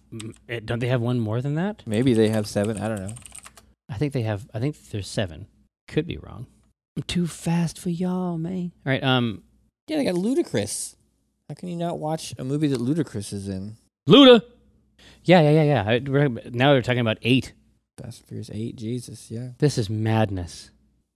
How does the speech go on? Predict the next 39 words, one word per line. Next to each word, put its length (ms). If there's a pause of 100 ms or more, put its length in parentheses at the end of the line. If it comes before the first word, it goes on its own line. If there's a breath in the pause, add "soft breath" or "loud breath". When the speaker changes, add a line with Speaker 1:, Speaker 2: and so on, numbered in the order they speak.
Speaker 1:
This 160
is 180
madness. 500 (260 loud breath)
But 80
anyway, 120
yeah, 120 (140 soft breath)
there 100
must 380
be 80
something 420
there, 220 (580)
right? 180
There 120
has 320
to 100
be. 200
Speaker 2:
Yeah, 80
they're 120
exciting. 520 (100)
Speaker 1:
'Cause 140
you 60
can 100
get 200
one 140
or, 60
I 20
mean, 420 (120)
you 180
might 220
get 200
one 200
or 100
two 320
of 100
these, 360 (340 loud breath)
but 120
eventually 580
these 280
films, 480